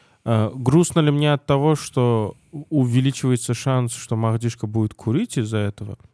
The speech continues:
Ну да. Не пиздец грустно. Вот. Считаю ли я, что я был бы лучшим отцом, если, если бы не курил? Ну да.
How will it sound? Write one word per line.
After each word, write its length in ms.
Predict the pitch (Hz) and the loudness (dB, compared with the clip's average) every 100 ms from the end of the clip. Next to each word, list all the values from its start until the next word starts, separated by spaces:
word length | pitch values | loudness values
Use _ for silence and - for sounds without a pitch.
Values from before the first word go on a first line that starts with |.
| - | -10
Ну 200 | 160 185 | -4 -2
да. 280 | 117 92 - _ _ _ _ _ _ _ _ _ _ | -2 -4 -6 _ _ _ _ _ _ _ _ _ _
Не 300 | 127 135 160 | 2 4 4
пиздец 500 | 156 165 143 214 240 | 4 0 2 0 0
грустно. 640 | 165 151 131 - - 95 - _ _ _ _ | 0 2 2 0 -4 -6 -8 _ _ _ _
Вот. 380 | - 104 92 _ _ _ _ _ _ _ | -10 -8 -8 _ _ _ _ _ _ _
Считаю 580 | - - 139 139 156 160 | -12 0 2 4 2 2
ли 120 | 143 | 2
я, 180 | 143 151 | 2 0
что 200 | - 139 | 0 0
я 80 | 131 | 0
был 240 | 123 139 | 2 0
бы 80 | 127 | 2
лучшим 400 | 127 135 - 127 | 0 -2 -4 -4
отцом, 560 | 120 - 131 117 107 - - | -4 -2 -2 -2 -6 -14 -10
если, 500 | 123 127 123 - 117 | -2 0 0 0 2
если 240 | 120 - | 2 0
бы 360 | 110 113 104 - | 0 0 0 -2
не 320 | 113 117 127 | 0 4 4
курил? 480 | 120 113 113 151 170 _ _ - | 4 2 2 0 -2 _ _ -4
Ну 180 | 113 | -4
да. 340 | 101 101 92 | -2 -4 -4